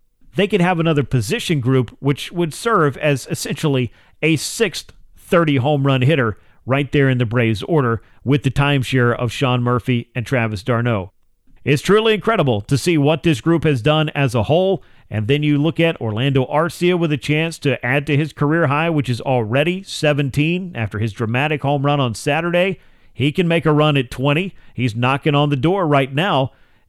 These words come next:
Maybe Michael Harris can get hot with the long ball and make a push towards twenty as well. You can't rule it out.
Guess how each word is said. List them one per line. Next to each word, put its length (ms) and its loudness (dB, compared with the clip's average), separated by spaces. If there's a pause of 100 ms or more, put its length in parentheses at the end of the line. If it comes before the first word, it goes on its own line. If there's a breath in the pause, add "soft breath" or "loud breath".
Maybe 420 2
Michael 340 0
Harris 320 0
can 180 0
get 140 0
hot 240 -2
with 120 -2
the 80 0
long 280 0
ball 440 0
and 160 -4
make 160 0
a 60 -2
push 280 0
towards 260 0
twenty 360 -2
as 120 -4
well. 400 0 (480)
You 120 -8
can't 320 -2
rule 240 4
it 60 0
out. 300 0